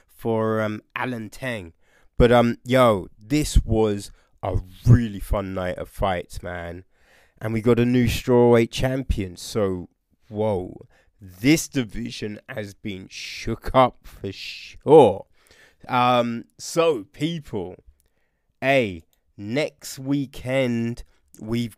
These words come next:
got U F C two four two live from, uh,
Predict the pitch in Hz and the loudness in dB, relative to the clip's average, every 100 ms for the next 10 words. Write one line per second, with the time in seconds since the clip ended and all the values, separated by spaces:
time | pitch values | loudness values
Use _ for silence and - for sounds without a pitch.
0 | - - - 117 110 110 _ _ _ _ | -14 -14 -2 2 2 0 _ _ _ _
1 | _ _ - 123 147 147 123 - - 139 | _ _ -10 2 4 6 2 -2 -2 -2
2 | 131 123 - - - - 135 127 - 127 | -2 -4 -8 -14 -10 -4 -4 -4 -4 -2
3 | 120 - - 147 143 127 123 135 - _ | -2 -4 -6 0 2 2 0 -4 -10 _
4 | _ _ _ _ - 104 117 156 151 147 | _ _ _ _ -14 -6 2 4 4 2
5 | 139 - - 123 127 120 120 123 120 117 | -2 -6 -8 0 2 2 0 -2 -2 -2
6 | 113 113 110 117 117 104 117 110 107 | -4 -4 -6 -8 -12 -14 -16 -16 -20